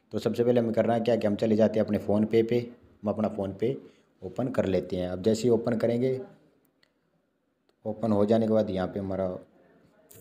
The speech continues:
ओपन हो गया। अब जैसे ओपन ऐसा कुछ interface आता है, तो अब अगर आपको scanner से करना है तो scanner का simply यहाँ पे जैसे ऊपर ये icon बना है, इस पर click करेंगे। यहाँ से जैसे scan करेंगे आप payment का option आ जाएगा, वैसे ही आप payment डाल के कर सकते हैं।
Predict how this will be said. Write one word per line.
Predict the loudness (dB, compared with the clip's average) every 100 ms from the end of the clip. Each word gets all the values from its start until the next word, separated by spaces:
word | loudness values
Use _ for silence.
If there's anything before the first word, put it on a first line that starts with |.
| -20 -20 _ _
ओपन | -10 -4 -2
हो | 2
गया। | 2 2 0 -12 -14 -4
अब |
जैसे | 0 2 2
ओपन | 0 0
ऐसा | 0 0
कुछ | 0 0
interface | 2 0 -2 0 0
आता | 0 0
है, | 0
तो | 0
अब | 0
अगर | 2 2
आपको | 2 0
scanner | 0 2 2 2
से | 2
करना | 2 2 0
है | -4 -8 -20 _
तो | -12
scanner | 0 4 4
का | 4
simply | 2 0 0 2
यहाँ | 2
पे | 2
जैसे | 0 0 0
ऊपर | 0 0
ये | 2 2 2 0 0 2
icon | 2 2 0
बना | 2
है, | 2
इस | 2
पर | -2
click | 0 0 2
करेंगे। | 2 2 0 -2 -10 -20 -6
यहाँ | -4 -2
से | -2
जैसे | 0 0 0
scan | -4 -2 0
करेंगे | 0 2 2 2 -2 -8 -12
आप | -10 -2
payment | 0 0 0
का | 0
option | 0 -2 -4
आ |
जाएगा, | -2 -2 -2
वैसे | -2 -2
ही | -2
आप | -4 -4
payment | -4 -4 -2
डाल | -4
के | -4 -4
कर | -2
सकते | -4 -6
हैं। | -12